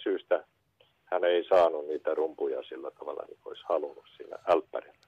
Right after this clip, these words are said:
soimaan, mutta kyllä ne joillakin niin kuin heavy metal laivilla esimerkiksi soi rummut, joka Tampereella tehtiin sellainen levy, niin siinä soi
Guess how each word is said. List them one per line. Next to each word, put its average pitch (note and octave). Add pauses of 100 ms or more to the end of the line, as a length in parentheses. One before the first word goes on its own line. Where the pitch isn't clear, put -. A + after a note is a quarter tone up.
soimaan, D2+
mutta - (580)
kyllä A#2
ne B2+
joillakin C3
niin G#2+
kuin G#2+
heavy A2
metal G2 (280)
laivilla F2+
esimerkiksi E2
soi F2+
rummut, F2 (1160)
joka E2+
Tampereella D2+
tehtiin -
sellainen D#2+
levy, -
niin - (120)
siinä F#3+
soi E3